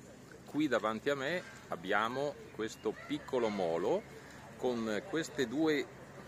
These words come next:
barchette di pescatori, le cosiddette Lucie,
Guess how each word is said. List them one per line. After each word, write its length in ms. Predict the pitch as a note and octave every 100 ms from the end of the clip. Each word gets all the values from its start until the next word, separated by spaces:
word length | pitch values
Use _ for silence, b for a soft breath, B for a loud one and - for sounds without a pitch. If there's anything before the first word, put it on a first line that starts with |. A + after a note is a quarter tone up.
| - F#2
barchette 760 | C#3+ - G#2 F2 - - D#3 F3+
di 140 | - G#2
pescatori, 760 | - B2 - A2 D3 E3+ E3
le 220 | A2+ G2+ -
cosiddette 840 | A2+ G2+ G2 C3 D3 - C3+ A#2
Lucie, 720 | - G2+ A2+ - G#2+ E2 D2+